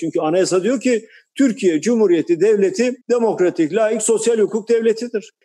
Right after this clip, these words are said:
İşsiz kalıyorsan işsizliği giderecek olan siyasi iktidardır. Onlar senin işsizliğini giderecekler. Dolayısıyla aile yardımları sigortası çıkarsa her ailenin asgari bir gelir güvencesi olur.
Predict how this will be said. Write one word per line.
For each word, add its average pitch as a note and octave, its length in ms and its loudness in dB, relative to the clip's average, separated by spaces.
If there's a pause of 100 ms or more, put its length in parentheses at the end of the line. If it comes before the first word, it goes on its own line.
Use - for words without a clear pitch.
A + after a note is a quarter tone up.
(140)
İşsiz G3 360 2
kalıyorsan A3 560 2
işsizliği G#3+ 520 -2
giderecek G3+ 560 2
olan A3 280 0 (280)
siyasi E3 420 -2
iktidardır. G#3 580 -2
Onlar E3 420 0
senin B3 280 0
işsizliğini E3+ 580 2
giderecekler. A#2+ 640 -4 (460)
Dolayısıyla A3+ 520 2
aile G3+ 280 4
yardımları G#3 540 2
sigortası F3 580 0
çıkarsa G3 560 -2 (380)
her B3 360 -2
ailenin F3+ 540 2
asgari G#3+ 500 0
bir A3+ 100 2
gelir B3 320 2
güvencesi G#3 600 2
olur. G#2+ 240 -6